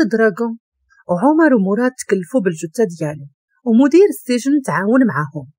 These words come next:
صخر جاه من نقطة ضعفه واللي هي عائلته، وقرر يتعاون معاهم ورجعوا جثة دراغون لزنزانته، وعلنوا باللي مات بسكتة قلبية.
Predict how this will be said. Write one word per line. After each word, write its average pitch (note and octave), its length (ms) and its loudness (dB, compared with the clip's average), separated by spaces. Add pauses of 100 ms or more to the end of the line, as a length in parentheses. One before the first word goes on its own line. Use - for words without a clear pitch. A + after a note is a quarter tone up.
(440)
صخر F#4 500 0
جاه G#3+ 240 0
من E3 80 -4 (120)
نقطة C4+ 280 -2
ضعفه D#3+ 460 -10 (180)
واللي G3+ 380 0
هي G3+ 160 -2
عائلته، E3+ 580 -8 (440)
وقرر D4+ 440 0
يتعاون B3+ 540 -2 (100)
معاهم F#3+ 540 -4 (240)
ورجعوا G#3+ 500 0
جثة A3+ 480 -4
دراغون F3 380 -2
لزنزانته، D#3 680 -8 (840)
وعلنوا D#4 520 2
باللي G3 300 0
مات B3 240 0 (120)
بسكتة - 360 -6
قلبية. D3+ 540 -8